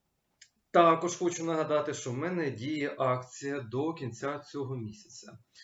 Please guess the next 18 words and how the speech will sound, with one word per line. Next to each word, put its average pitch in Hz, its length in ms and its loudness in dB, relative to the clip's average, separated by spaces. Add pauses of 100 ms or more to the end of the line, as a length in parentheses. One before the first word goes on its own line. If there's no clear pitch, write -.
(380)
для, 120 560 0
е, - 1800 -8
фопів, 131 580 -6
яким 143 480 -6
необхідний 135 560 -8
бухгалтерський 110 600 -12
супровід. - 520 -18 (720)
Якщо 208 540 2
ви 139 220 2
встигаєте 123 680 -2
до 175 220 -4
кінця 151 300 -6
цього 120 240 -4
місяця, 110 560 -6 (600)
е, 113 500 -2 (580)
вкласти 151 480 2
зі 127 140 -4
мною 110 560 -4